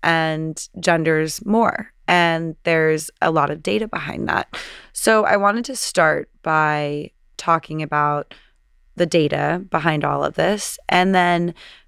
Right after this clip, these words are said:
get into a little bit later how we all are being impacted by the times we're living in and why loneliness is such a problem in general.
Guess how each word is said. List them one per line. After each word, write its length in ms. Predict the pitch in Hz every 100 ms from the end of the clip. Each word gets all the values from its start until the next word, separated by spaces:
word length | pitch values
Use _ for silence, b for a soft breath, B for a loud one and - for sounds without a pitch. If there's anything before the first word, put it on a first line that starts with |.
| _
get 160 | 220 202
into 400 | 202 196 - 175
a 40 |
little 240 | 165 165 160
bit 240 | 160 -
later 520 | 165 156 156 156 151 - -
how 180 | 175
we 180 | 170 170 -
all 280 | 165 175 170
are 140 | 160 160
being 240 | 160 151
impacted 760 | 147 151 151 143 - 143 139 - B B B -
by 640 | 156 151 143 139 139 139 - _ _ - - -
the 160 | 170
times 320 | 160 160 143 135
we're 140 | 147
living 280 | 143 143 143
in 220 | 139 139
and 260 | - 156 156
why 340 | 151 147 143 -
loneliness 640 | 156 147 143 139 139 - -
is 260 | 160 160 143
such 240 | 151 - -
a 40 | 160
problem 540 | - 208 226 170 - - _ _ B B -
in 180 | 190
general. 540 | 180 190 185 - -